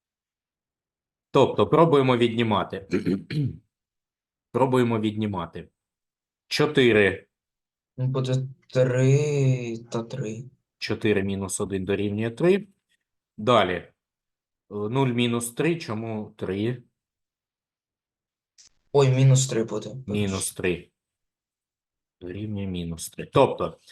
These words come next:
Speaker 1: в такому випадку з першого в нас виходить вектор А з координатами три та мінус три. Три та мінус три. Згодні?
Speaker 2: Так,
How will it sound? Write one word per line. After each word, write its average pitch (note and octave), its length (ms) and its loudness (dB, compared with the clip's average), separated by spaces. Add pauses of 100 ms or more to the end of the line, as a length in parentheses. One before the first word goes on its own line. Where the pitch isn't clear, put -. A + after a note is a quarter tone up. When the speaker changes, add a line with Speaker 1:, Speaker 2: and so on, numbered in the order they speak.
(220)
Speaker 1:
в - 20 -14
такому F3 380 6
випадку A2+ 640 0 (160)
з - 180 -6
першого A2+ 540 2
в G#2 60 -2
нас C3+ 260 0
виходить C3 460 0
вектор B2 380 -6
А G2 220 2 (120)
з - 80 -12
координатами A2+ 800 -4
три C3+ 280 -6
та A2+ 260 -2
мінус G2+ 400 -8
три. E2+ 300 -8 (2000)
Три A2+ 280 -6
та G#2+ 160 -6
мінус F#2+ 440 -8
три. E2 260 -12 (140)
Згодні? G#2+ 600 0 (2750)
Speaker 2:
Так, C#3 520 -2